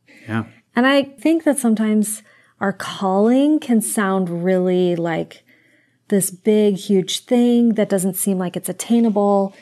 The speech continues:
Speaker 2: Especially in our case, it was just very much like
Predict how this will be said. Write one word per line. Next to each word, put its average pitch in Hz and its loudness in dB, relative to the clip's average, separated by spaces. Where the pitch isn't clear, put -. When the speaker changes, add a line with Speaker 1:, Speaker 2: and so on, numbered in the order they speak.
Speaker 2:
Especially 285 0
in 208 2
our 208 0
case, 190 0
it 220 0
was 214 0
just - -4
very 208 0
much 190 0
like 180 -2